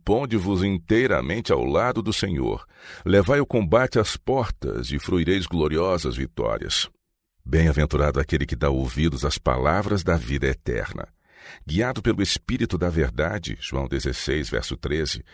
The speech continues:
ele será conduzido a toda a verdade. Não será amado, honrado e louvado pelo mundo.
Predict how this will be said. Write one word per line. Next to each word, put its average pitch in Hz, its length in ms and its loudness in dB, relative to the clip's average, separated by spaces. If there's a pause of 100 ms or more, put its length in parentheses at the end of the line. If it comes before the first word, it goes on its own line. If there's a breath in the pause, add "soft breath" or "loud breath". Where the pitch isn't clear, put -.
(240 loud breath)
ele 90 180 2
será 104 260 0
conduzido 92 600 0
a 85 60 2 (200)
toda 101 360 2
a 87 40 0
verdade. 60 680 -2 (560 loud breath)
Não 92 120 4
será 139 280 2
amado, 85 480 2
honrado 82 500 0
e 110 40 0
louvado 95 520 2
pelo 123 200 0
mundo. 60 420 0